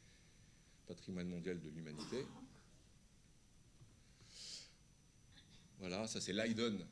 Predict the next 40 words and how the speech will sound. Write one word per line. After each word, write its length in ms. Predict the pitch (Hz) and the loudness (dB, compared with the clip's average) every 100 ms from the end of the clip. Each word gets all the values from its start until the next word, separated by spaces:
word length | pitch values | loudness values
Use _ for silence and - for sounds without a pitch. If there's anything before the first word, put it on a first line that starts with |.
| - | -10
c'est 160 | - 101 | -6 0
aux 80 | 92 | 6
Pays-Bas, 520 | 110 95 90 127 170 | 8 8 8 6 4
c'est 120 | - | 4
également 340 | 98 95 104 104 | 6 8 8 8
un 20 | |
des 120 | 90 | 6
plus 140 | - | 6
vieux 140 | 90 110 | 10 10
jardins 300 | 98 92 95 | 10 6 6
botaniques 360 | 92 95 95 | 6 6 6
du 120 | 80 82 | 4 6
monde. 360 | 120 185 196 175 - - - - - - - | 8 8 6 4 -6 -18 -18 -18 -20 -16 0
Voilà, 320 | 85 104 135 | 6 6 6
ça 180 | - 123 | 6 6
c'est 140 | - | 8
le 60 | 95 | 10
Leiden 340 | 101 101 98 | 10 10 8
aujourd'hui, 460 | 98 95 82 113 185 | 8 6 6 6 6
donc 80 | 92 | 6
vous 40 | |
voyez, 200 | 90 113 | 6 8
ils 80 | 139 | 6
sont 200 | - 98 | 4 2
également 440 | 110 107 110 113 104 - - - - | 6 8 8 6 4 -2 -16 -18 -6
restés 480 | - 127 131 - 143 | 6 10 12 12 12
sur 180 | - 107 | 12 8
le 100 | 104 | 8
concept, 520 | 117 101 - 85 - | 6 4 4 4 4
euh, 200 | 87 85 - | 4 4 2
ancien. 460 | 87 - 127 190 202 - - - - - - - - - - - - - - - | 0 2 2 2 -2 -10 -20 -20 -20 -18 -18 -18 -18 -16 -16 -16 -16 -20 -18 -6
Voilà, 420 | 90 104 127 156 | 2 6 6 4
ça 180 | - 143 | 6 8
c'est, 280 | 127 - 120 | 10 12 12
euh, 320 | 110 104 101 | 12 10 10
le 160 | 101 101 | 10 10
jardin 180 | 120 123 | 10 8
botanique 300 | 104 120 101 | 8 8 8
de 100 | - | 10
Hambourg, 520 | 143 151 120 147 214 | 10 12 12 12 12